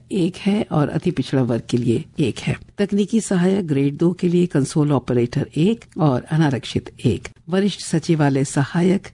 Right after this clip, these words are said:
दो स्थान रिक्त हैं, एक स्थान अति पिछड़ा वर्ग के लिए, अनारक्षित एक। कनिष्ठ सचिवालय सहायक दो स्थान रिक्त हैं,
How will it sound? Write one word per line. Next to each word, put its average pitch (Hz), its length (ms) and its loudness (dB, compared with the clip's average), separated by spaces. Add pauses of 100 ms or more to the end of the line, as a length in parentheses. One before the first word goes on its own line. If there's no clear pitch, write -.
(100)
दो 147 140 4
स्थान 135 380 0
रिक्त 165 300 -2
हैं, 233 200 0 (180)
एक 180 180 0
स्थान 160 260 0
अति 135 200 0
पिछड़ा 135 320 -2
वर्ग 147 280 -2
के 196 100 0
लिए, 202 380 0
अनारक्षित 135 600 -2 (120)
एक। 117 260 -2 (260)
कनिष्ठ 190 300 0
सचिवालय 143 560 0
सहायक 143 540 0
दो 147 160 4
स्थान 139 380 0
रिक्त 160 300 -2
हैं, 185 200 2